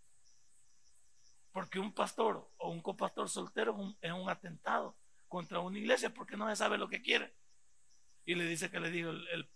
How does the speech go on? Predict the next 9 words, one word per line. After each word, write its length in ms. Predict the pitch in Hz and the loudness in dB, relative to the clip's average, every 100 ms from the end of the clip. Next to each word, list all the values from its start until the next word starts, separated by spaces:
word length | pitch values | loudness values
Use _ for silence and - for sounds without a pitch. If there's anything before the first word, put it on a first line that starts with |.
| - | -8
el 180 | 170 165 | -6 -6
pastor, 580 | 175 143 185 180 160 - - - - | -8 -6 -2 -2 -4 -10 -20 -20 -14
eh, 300 | 151 156 151 160 | -6 -4 -4 -4
David 260 | 170 170 160 160 - | -2 -2 -2 -12 -10
Rodríguez 540 | 160 165 165 156 - - - | -4 0 2 0 -6 -18 -6
Aguirre: 480 | 147 151 165 147 - - - | -4 -2 -4 -6 -10 -20 -16
"Bueno", 260 | 139 185 220 | -4 0 0
le 120 | 196 | -2
digo 180 | 190 | -4